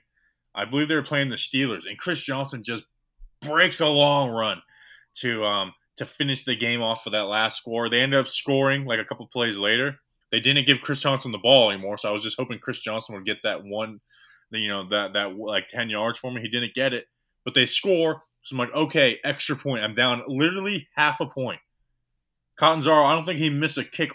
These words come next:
all year at that point, Justin. He misses the extra point.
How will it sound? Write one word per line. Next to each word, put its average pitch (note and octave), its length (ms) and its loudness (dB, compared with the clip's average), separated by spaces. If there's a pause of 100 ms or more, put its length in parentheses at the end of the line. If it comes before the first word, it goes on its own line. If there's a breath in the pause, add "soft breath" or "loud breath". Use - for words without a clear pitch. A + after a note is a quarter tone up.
all C#3 260 6
year A#2 220 2
at G#2+ 120 -4
that G2 220 -4
point, F#2+ 240 -12
Justin. G2 360 -4 (360)
He A#2+ 60 -6
misses C3 380 -2
the C3 120 2
extra B2 240 0
point. G#2 340 -6